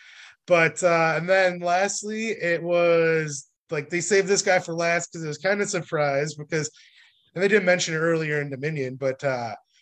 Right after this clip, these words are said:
he was in the Best of the Super Juniors, and now he's in the G one as well. And that's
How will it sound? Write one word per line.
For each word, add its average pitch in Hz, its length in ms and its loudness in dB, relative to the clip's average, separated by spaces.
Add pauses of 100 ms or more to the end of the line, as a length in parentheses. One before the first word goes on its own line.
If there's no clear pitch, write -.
(320)
he 185 560 -4
was 165 320 -2
in 208 480 2 (280)
the 160 260 0
Best 175 260 0
of 160 60 -8
the 135 80 -6
Super 226 340 2
Juniors, 143 760 -4 (420)
and 139 500 0
now 156 160 -2
he's 160 160 -2
in 165 80 -6
the 160 60 -6
G 156 160 -6
one 170 160 0
as 160 100 -4
well. 190 120 2
And 165 80 2
that's 196 200 2